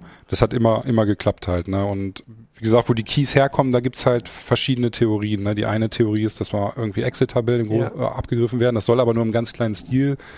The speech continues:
Speaker 1: geschehen. Dann geistert immer wieder so ein ominöser Key,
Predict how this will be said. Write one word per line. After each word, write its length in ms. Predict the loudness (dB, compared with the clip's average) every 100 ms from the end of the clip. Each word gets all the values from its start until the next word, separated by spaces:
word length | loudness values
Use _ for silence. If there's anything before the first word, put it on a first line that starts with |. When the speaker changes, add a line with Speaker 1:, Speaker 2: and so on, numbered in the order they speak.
| -20 _
Speaker 1:
geschehen. 460 | 0 2 2 2 2
Dann 220 | 0 2
geistert 420 | 2 2 2 2
immer 200 | 2 0
wieder 140 | 2 2
so 80 |
ein 80 | 2
ominöser 760 | 0 0 2 2 2 4 4 2
Key, 400 | 0 -2 0 0